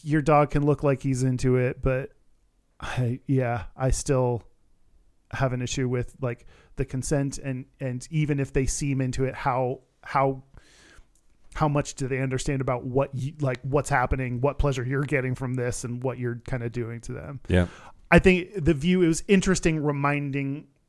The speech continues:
Speaker 1: like, animals have their own agency and deserve to, like, live basically and, and have their own sex drives. That was an interesting reminder that was, like,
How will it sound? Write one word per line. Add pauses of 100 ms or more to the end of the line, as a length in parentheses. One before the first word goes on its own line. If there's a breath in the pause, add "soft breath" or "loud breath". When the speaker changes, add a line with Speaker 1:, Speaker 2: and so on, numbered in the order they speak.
(300)
Speaker 1:
like, (120)
animals
have
their
own
agency
and
deserve
to, (120)
like, (400)
live
basically
and,
and
have
their
own
sex
drives.
That
was
an
interesting
reminder
that
was,
like,